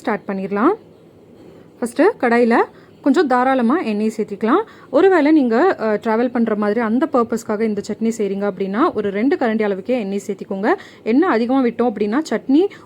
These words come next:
ஒரு வாரம் வரைக்குமே பார்த்தீங்கன்னா கெடாம இருக்கும். எண்ணெய் நல்லா சூடானதுக்கு அப்புறமா அரை ஸ்பூன் கடுகு, அரை ஸ்பூன் ஜீரகத்தை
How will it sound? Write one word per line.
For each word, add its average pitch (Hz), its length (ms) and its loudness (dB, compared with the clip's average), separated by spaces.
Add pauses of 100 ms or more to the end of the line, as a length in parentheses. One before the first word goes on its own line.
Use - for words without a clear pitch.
ஒரு 302 220 4
வாரம் 302 320 4
வரைக்குமே 240 400 0
பார்த்தீங்கன்னா 214 440 -4
கெடாம 196 380 -2
இருக்கும். 269 300 0 (760)
எண்ணெய் 370 400 4
நல்லா 269 240 2
சூடானதுக்கு 233 520 0
அப்புறமா 214 360 0 (100)
அரை 220 220 0
ஸ்பூன் 339 360 0 (100)
கடுகு, 202 440 0
அரை 208 280 -2
ஸ்பூன் 311 300 2
ஜீரகத்தை 208 360 0